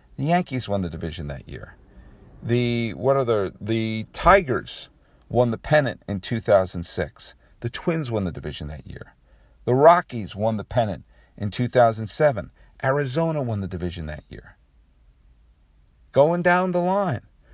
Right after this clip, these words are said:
when you had an all wild card World Series in tw-, twenty fourteen that I alluded to earlier, does anyone remember that the Tigers won the division that year? Or the Dodgers won the division that year? The Tigers and Dodgers combined for one postseason victory that year.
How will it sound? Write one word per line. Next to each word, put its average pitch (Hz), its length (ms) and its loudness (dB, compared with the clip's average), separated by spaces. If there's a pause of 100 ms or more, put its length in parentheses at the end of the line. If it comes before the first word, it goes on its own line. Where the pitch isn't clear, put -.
(160)
when 131 120 0
you 151 120 4
had 143 120 8
an 135 140 0 (100)
all 170 500 8
wild 156 380 6
card 123 380 4
World 139 260 0
Series 139 480 0
in 104 140 -4
tw-, - 320 -10
twenty 131 240 0
fourteen 131 460 -2
that 110 120 6
I 110 60 6
alluded 123 420 -2
to 120 180 -2
earlier, 139 400 0 (460)
does - 240 -14
anyone 165 360 2
remember 165 340 2
that 143 160 -6
the 117 80 -8
Tigers 139 540 -4
won 147 180 -2
the 143 60 -6
division 139 400 -4
that 151 180 0
year? 156 400 -4 (800)
Or 107 100 2
the 101 140 -2
Dodgers 131 560 4
won 160 160 0
the 160 60 -4
division 156 360 -4
that 165 160 0
year? 165 380 -4 (880)
The 143 80 -2
Tigers 165 520 6
and 135 140 -2
Dodgers 151 420 6
combined 156 600 4
for 113 160 0
one 131 480 4
postseason 156 680 -2
victory 98 440 -2
that 78 260 -2
year. - 280 -8